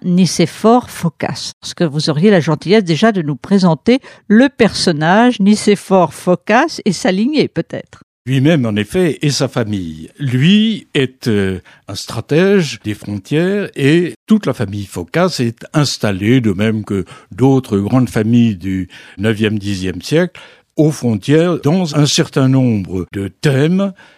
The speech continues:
Speaker 2: J'expliquerai en quoi, euh, le thème se différencie de la province. Euh, c'est un commandement militaire, en fait,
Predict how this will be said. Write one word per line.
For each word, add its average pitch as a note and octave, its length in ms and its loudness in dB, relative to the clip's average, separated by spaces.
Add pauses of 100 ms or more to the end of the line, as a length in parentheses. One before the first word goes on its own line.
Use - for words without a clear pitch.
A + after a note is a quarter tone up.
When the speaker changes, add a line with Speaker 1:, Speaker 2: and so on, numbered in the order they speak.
(140)
Speaker 2:
J'expliquerai G2+ 840 -4
en F2+ 80 -12
quoi, G2 480 -4
euh, F#2+ 120 -12 (320)
le G2+ 160 -8
thème C3 500 0
se - 160 -8
différencie A#2 720 -2
de F2+ 80 -12
la E2+ 80 -12
province. E3 720 0 (100)
Euh, A2 140 -8
c'est B2+ 320 0
un A2 80 0
commandement C#3 500 2
militaire, A#2 600 -2
en E2+ 80 -14
fait, G3 360 -4